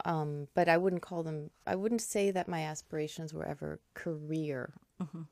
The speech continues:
Speaker 1: oriented. And then, you know, I, I got pregnant, you
Speaker 2: Mm-hmm.
Speaker 1: know, early, you know, when I was twenty-six. So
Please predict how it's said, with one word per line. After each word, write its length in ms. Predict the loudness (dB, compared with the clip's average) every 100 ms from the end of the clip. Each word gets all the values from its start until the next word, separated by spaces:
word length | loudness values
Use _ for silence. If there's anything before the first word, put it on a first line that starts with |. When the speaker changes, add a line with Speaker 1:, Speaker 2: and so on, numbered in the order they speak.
| -2
Speaker 1:
oriented. 580 | 0 0 -2 -4 -4 2
And 120 | 4
then, 260 | 4 2 0
you 120 | -2
know, 220 | -2 -6 -8
I, 180 | -6 -6 -8 _ _ _ -8
I 200 | -2 -2 -4 _ _ -20 _ -2
got 240 | 0 0
pregnant, 720 | -2 -4 -2 -2 -2 -4 -10 -20 _ _
you 60 | -4
Speaker 2:
Mm-hmm. 100 | 0
Speaker 1:
know, 400 | 0 -2 -4 -4 -2
early, 520 | 0 0 -2 -4 -6 -8
you 120 | -8
know, 160 | -8 -6
when 140 | -6
I 60 | -6
was 260 | -10 -12 -20 _
twenty-six. 800 | -10 -6 -4 -4 -4 -4 -6 -12
So 600 | -8 -4 -4 -4 -6 -10